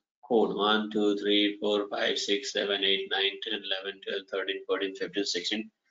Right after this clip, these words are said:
all is given, right? I'm going to give alphanumeric. Like here, I'll give A one. Numeric code they have given, I'm going to give alphanumeric.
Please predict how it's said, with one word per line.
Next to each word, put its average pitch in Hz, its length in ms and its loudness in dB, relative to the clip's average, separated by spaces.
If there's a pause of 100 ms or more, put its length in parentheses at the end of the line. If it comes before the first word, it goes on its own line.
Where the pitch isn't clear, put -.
(500)
all 135 160 6
is 151 100 6
given, 82 260 4
right? 117 340 2 (340)
I'm 127 220 6
going 127 240 6
to 117 80 6
give 117 120 6
alphanumeric. 107 720 0 (840)
Like 95 360 -4 (640)
here, 101 220 6
I'll 95 280 2
give 101 140 4 (220)
A 113 180 8
one. - 220 0 (1300)
Numeric 117 320 4
code 131 200 8
they 127 100 6
have 127 140 6
given, 127 280 4 (500)
I'm 113 140 6
going 110 240 6
to 110 80 2
give 113 140 4
alphanumeric. 98 680 0